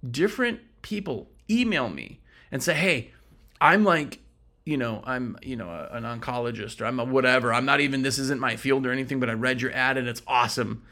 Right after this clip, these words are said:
And I just wanted to put that out there. This is really awesome." Like, they reached out to say that, which shocked me the first time, second, third. Like, every time I put it out, I get people that send me messages.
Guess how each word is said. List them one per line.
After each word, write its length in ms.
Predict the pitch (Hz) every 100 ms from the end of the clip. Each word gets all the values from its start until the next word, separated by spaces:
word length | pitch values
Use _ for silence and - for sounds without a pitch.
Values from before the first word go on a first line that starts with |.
| - -
And 100 | 131
I 40 |
just 120 | 143
wanted 140 | 165 147
to 60 |
put 160 | 123 135
that 140 | 135
out 180 | 131 131
there. 140 | 127 117
This 200 | 117 123
is 100 | 131
really 260 | 143 131
awesome." 420 | 117 113 120 - -
Like, 160 | 131
they 120 | 208
reached 640 | 190 - 135 190 226 - 190
out 180 | 190 -
to 80 |
say 220 | 156 151 160
that, 180 | 110
which 260 | 139 127 - - - _
shocked 520 | - - 185 208 208
me 120 | 160
the 100 | 123
first 360 | 120 143 131 - - _ _
time, 520 | - 147 139 131 123 120
second, 580 | - 143 139 131 123 -
third. 400 | 139 135 131 123
Like, 160 | 117
every 200 | - 202
time 140 | 233 202
I 80 | 175
put 200 | 190 165
it 80 |
out, 180 | 170 208
I 40 | 135
get 140 | 123
people 220 | - 135
that 100 | 120
send 180 | - 196
me 60 | 175
messages. 580 | 127 - - - -